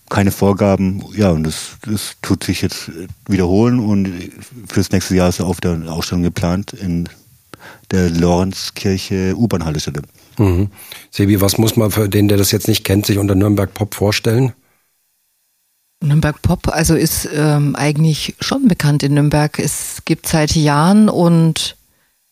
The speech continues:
Speaker 3: ähm, es sind in verschiedenen Location Bands, die auftreten.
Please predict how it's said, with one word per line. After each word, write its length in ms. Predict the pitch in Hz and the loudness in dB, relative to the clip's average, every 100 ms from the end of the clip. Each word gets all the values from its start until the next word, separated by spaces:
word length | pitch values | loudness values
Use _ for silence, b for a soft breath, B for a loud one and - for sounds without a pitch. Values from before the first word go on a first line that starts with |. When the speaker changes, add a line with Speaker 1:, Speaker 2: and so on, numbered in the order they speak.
| _ - | _ -4
Speaker 3:
ähm, 960 | 160 160 160 160 156 156 151 - 117 - | -2 0 -2 -2 -2 -4 -6 -8 -10 -12
es 180 | 147 151 | -8 -4
sind 300 | 165 160 156 | -2 0 0
in 220 | - 151 156 | -2 -4 -2
verschiedenen 420 | 160 196 196 185 | -2 0 2 4
Location 920 | 165 - 156 160 - 214 208 208 214 - | 2 0 0 0 0 2 4 4 0 -4
Bands, 580 | - 147 185 370 - - | -2 0 0 -2 -6 -12
die 160 | - 220 | -8 -4
auftreten. 680 | 190 214 - 226 233 247 262 | -4 -6 -4 -4 -2 -2 -4